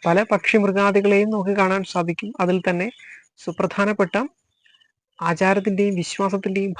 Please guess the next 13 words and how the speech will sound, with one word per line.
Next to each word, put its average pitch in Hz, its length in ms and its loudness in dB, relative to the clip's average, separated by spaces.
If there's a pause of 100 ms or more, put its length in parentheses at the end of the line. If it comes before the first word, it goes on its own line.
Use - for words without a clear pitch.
ഭാഗമായി 190 460 2
തീർന്ന 180 420 2 (560)
ഒരു 175 220 -6
പക്ഷിവർഗം 180 640 0
ഉണ്ട് 165 180 0
എങ്കിൽ 175 320 2
അത് 160 140 0
കാക്കകളാണ്. 160 840 2 (340)
കാക്കകള് 226 500 2 (260)
ചില 214 120 -2
സന്ദർഭങ്ങളിൽ 226 640 4
നമുക്കൊരു 220 380 0
ശല്യമായിട്ടൊക്കെ 208 800 2